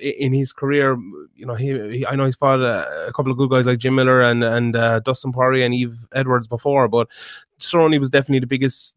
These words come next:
biggest name of his career and the biggest spot of his career. And he, he, you know, he looked nervous, uh, and, and he kind of fought in a, in a nervous way. He, he did, he did take it to Cerrone, in fairness, which is what you want people to do. But, <clears throat> you know,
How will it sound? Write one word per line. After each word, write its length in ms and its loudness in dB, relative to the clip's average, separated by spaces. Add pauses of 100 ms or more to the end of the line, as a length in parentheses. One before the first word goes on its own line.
biggest 580 -4
name 300 2
of 100 -4
his 160 -2
career 260 0
and 80 2
the 40 -4
biggest 220 -4
spot 220 2
of 100 -4
his 140 -4
career. 460 2
And 160 -6
he, 100 -8 (100)
he, 180 -20 (440)
you 80 0
know, 60 2
he 140 4
looked 340 4
nervous, 680 0 (500)
uh, 340 -2
and, 160 -6
and 140 -4
he 80 -6
kind 180 -8
of 60 -8
fought 640 2
in 320 -2
a, 260 0
in 160 -4
a 80 -2
nervous 640 -4
way. 340 -2
He, 260 -8
he 160 -10
did, 280 -2
he 160 0
did 220 -6
take 260 0
it 60 -4
to 80 -6
Cerrone, 300 -2
in 100 2
fairness, 320 0
which 240 -6
is 180 -8
what 140 0
you 140 0
want 340 0 (400)
people 320 0
to 140 -6
do. 160 6
But, 200 6 (160)
<clears throat> 160 -4
you 360 -6
know, 180 -8